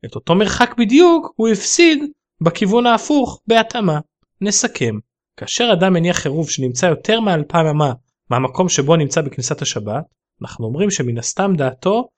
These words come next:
שהעירוב הזה לא יועיל, אלא ביתו שנמצא במרחק של פחות מאלפיים אמה,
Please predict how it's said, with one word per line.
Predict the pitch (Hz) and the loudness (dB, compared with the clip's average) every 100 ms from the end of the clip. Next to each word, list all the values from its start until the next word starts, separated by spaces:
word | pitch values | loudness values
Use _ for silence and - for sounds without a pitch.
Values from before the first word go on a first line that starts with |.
| _ - | _ -12
שהעירוב | - 120 143 190 | -6 -2 0 0
הזה | 160 143 | 2 2
לא | 165 | 4
יועיל, | 170 147 190 233 - _ _ - | 4 2 0 -2 -8 _ _ 4
אלא | 175 160 | 4 6
ביתו | 131 131 - 196 | 2 0 2 2
שנמצא | - 135 131 - 190 | 2 -2 -6 0 0
במרחק | 156 135 - 185 | 0 -2 -2 -2
של | - - | -4 -10
פחות | - - 269 269 | -10 -4 -4 -2
מאלפיים | 214 160 - 160 | -2 0 2 2
אמה, | 151 160 | 2 0